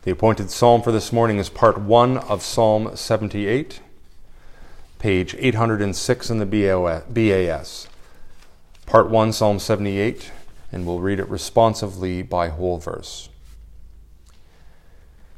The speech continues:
Hear my teaching, O my people, incline your ears to the words of my mouth. "I will open my mouth in a parable.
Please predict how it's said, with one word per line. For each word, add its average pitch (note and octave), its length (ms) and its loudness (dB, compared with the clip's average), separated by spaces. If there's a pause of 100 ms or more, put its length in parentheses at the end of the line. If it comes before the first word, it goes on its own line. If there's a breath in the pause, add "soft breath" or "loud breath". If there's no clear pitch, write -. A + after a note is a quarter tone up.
(120)
Hear C#3+ 160 8
my C#3+ 140 10
teaching, C3+ 380 2
O A2 80 6
my G#2 200 4
people, G#2 500 -2
incline A#2+ 480 6
your A2+ 240 2
ears A2 400 2
to A2 100 -4
the G2+ 80 -2
words G2+ 400 2
of F#2 120 -4
my F#2+ 120 0
mouth. E2+ 520 -2 (540)
"I F#2 120 6
will G#2 180 6
open A2 320 6
my G#2+ 160 6
mouth G#2+ 400 6
in G#2 140 0
a F#2+ 80 2
parable. G2+ 760 2